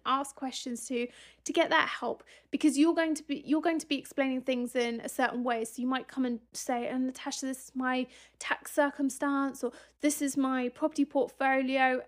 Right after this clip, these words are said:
and you explain it to me in one way, so I can then ask questions to make sure that I understand properly. So you need to find somebody who you can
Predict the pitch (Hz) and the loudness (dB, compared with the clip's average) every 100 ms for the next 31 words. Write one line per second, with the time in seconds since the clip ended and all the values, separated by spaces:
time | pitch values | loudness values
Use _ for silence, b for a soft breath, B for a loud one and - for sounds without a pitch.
0 | _ _ _ - 165 220 269 262 285 - | _ _ _ 0 2 4 4 2 0 0
1 | - 269 262 - 269 254 247 269 262 240 | 2 2 2 -2 -2 0 0 0 0 0
2 | - 262 320 330 262 269 - 269 277 - | 0 -2 0 2 4 4 4 2 0 -4
3 | 285 269 - 233 220 - 240 220 247 226 | -4 -2 -2 -2 -2 -2 -4 -2 -2 0
4 | - 240 233 - 220 226 - 311 - 226 | 0 -2 -4 -4 -4 -4 0 -2 -2 -8
5 | - 262 269 330 330 277 285 262 - 262 | -6 0 2 4 2 0 0 0 0 0
6 | 254 240 233 B B B - 262 254 240 | 0 -4 -10 B B B 0 2 2 -2
7 | b b 247 247 | b b -6 -6